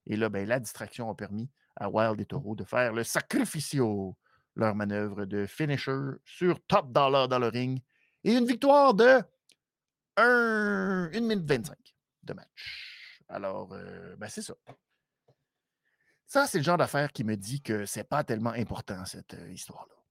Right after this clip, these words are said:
Et c'est un peu triste, parce que, tu sais, tant qu'à donner du push à des équipes, puis à les mettre en valeur, puis c'est des nouveaux qui arrivent, puis bon, tout ça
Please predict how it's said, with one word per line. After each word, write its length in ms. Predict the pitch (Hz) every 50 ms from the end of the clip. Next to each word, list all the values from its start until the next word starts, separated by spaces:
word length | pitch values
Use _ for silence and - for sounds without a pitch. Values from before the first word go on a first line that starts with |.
| _ _ _ -
Et 20 |
c'est 180 | - 135 131 226
un 60 | 226
peu 120 | 220 -
triste, 360 | - - - 120 101 - - _ -
parce 160 | 127 139 -
que, 360 | - 226 226 226 226 208 202
tu 220 | 180 - 208 208
sais, 80 | 214 196
tant 180 | 180 208 202 196
qu'à 120 | - 156
donner 220 | 151 139 143 156
du 120 | 151 135 117
push 400 | - - 170 185 190 180 - -
à 80 | 127
des 200 | 110 110 113 101
équipes, 340 | 110 - - 165 185 190 180 - _
puis 260 | - 117 110 107 107
à 300 | 104 98 98 101 98 95
les 100 | 95 98
mettre 200 | 101 123 131 -
en 60 | 104 95
valeur, 580 | 90 90 95 120 147 165 175 175 175 170 160
puis 100 | 147 -
c'est 100 | - 104
des 120 | 98 101 95
nouveaux 260 | 104 104 98 120 131
qui 140 | - - 98
arrivent, 600 | - - 131 165 185 190 190 190 185 180 156 -
puis 140 | - 107
bon, 180 | 92 98 98 95
tout 120 | - -
ça 280 | - - 208 226 240 208